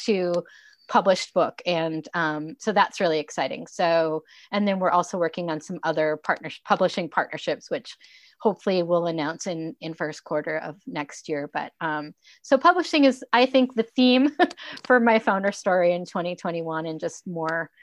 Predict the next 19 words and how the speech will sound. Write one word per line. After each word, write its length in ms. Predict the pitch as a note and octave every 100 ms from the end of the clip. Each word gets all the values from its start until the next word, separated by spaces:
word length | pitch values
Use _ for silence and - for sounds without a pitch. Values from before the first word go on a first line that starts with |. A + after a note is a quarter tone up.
| _ _ _
more, 460 | G#3 G#3+ G#3+ G#3+ G3
uh, 320 | F#3+ F3 E3 - _ _ -
biography. 640 | G3+ F#3 F3+ F#3+ - G#3+
We've 180 | G3+ F#3+
got 160 | G3 F3+
a 80 |
biography 540 | F3+ F3+ F3+ F3 - F3
book 280 | - A3+ -
club 380 | - G3+ F#3
that 160 | F#3+ -
we're 180 | G#3 F3+
offering 320 | F#3+ - F#3 F3+
now 220 | E3 E3
and 120 | E3
some 140 | F3+
other 240 | D#3 D#3+ D3
things 300 | - - -
too. 180 | - E3+
So, 320 | - E3 E3